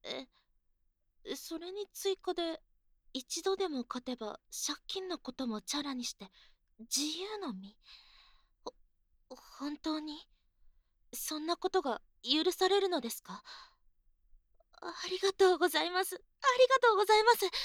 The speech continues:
私、嬉しいです。わかってます。寝室ルール、私絶対に耐えてみせます。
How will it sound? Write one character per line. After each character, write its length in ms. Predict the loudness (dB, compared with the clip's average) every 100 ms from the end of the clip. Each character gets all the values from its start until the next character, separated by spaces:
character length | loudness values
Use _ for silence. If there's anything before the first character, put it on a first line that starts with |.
| -6 -8 -12 -20 -20 -16
私、 400 | -12 -10 -12 -16 _ _ _ _ _ _ -4
嬉 280 | 2 2
し 240 | 2 0 0
い 40 |
で 80 | 0
す。 180 | -4 -8 -14 -18 -20 _ _ _ _ _ _ _ _ _ _ _ _
わ 120 | -2 -2
か 120 | -4
っ 40 |
て 160 | -4 -4
ま 100 | -4
す。 160 | -8 -12 -16 _ -20 -20 _ _ _ _ -6 -4
寝 160 | -2 -2
室 300 | -6 -8 -4
ル 80 | 0
ー 100 | 0 -4
ル、 40 | -12 -18 _ _ _
私 420 | 0 0 -2 -4
絶 220 | 2 2 2 _
対 180 | 4 6
に 140 | 2
耐 180 | 6 6
え 40 |
て 120 | 6 0
み 140 | -2
せ 140 | -2
ま 100 | -2
す。 180 | -2 -6